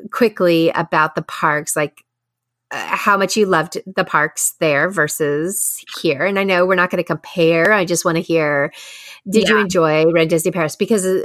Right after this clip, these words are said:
Speaker 1: Run Disney Paris has had some negative press from the U S peeps in the past,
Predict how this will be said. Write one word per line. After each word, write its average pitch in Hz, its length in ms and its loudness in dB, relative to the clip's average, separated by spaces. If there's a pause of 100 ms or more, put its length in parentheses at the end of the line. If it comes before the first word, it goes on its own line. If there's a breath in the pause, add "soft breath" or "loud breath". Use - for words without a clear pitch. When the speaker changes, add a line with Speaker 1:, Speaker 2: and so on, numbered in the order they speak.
Speaker 1:
Run 220 160 0
Disney 262 280 -2
Paris 262 260 0
has 214 420 2
had 170 500 2
some 175 200 -2
negative 160 760 0 (400 soft breath)
press 147 520 0
from 170 200 0
the 160 100 -2
U 156 220 2
S 143 320 -2
peeps - 540 -4
in 170 140 0
the 185 80 0
past, - 720 -4